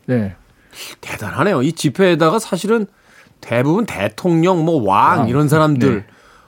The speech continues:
Speaker 2: 어, 얼굴을 이제 담게 돼 있는데, 나스메 소세끼 문학가로서 집회에다 얼굴을
Speaker 1: 네,
Speaker 2: 올렸다.
Speaker 1: 네.
Speaker 2: 아.
Speaker 1: 쉽지 않았죠. 네.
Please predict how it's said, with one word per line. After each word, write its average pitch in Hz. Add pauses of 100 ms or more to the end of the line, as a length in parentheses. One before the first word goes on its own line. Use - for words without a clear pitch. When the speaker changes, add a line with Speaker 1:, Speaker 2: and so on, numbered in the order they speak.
(200)
Speaker 2:
어, 110
얼굴을 135
이제 127
담게 120
돼 127
있는데, 104 (400)
나스메 139
소세끼 123
문학가로서 208
집회에다 160
얼굴을 113
Speaker 1:
네, 127
Speaker 2:
올렸다. 101
Speaker 1:
네. 92
Speaker 2:
아. 73
Speaker 1:
쉽지 -
않았죠. 110
네. 98